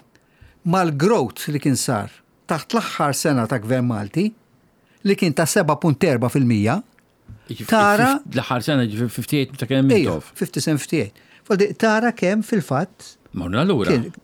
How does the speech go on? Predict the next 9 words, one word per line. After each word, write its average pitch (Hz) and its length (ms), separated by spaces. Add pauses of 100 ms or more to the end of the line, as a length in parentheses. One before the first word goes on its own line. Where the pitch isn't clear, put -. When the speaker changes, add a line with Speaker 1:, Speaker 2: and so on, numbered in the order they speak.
Speaker 1:
morna 120 320
lura. 110 240 (440)
Issa, - 300 (920)
il-, 190 440 (520)
il-fatt 226 360
li 180 60
ma 165 120
rnexxewx 139 580
id-, 131 200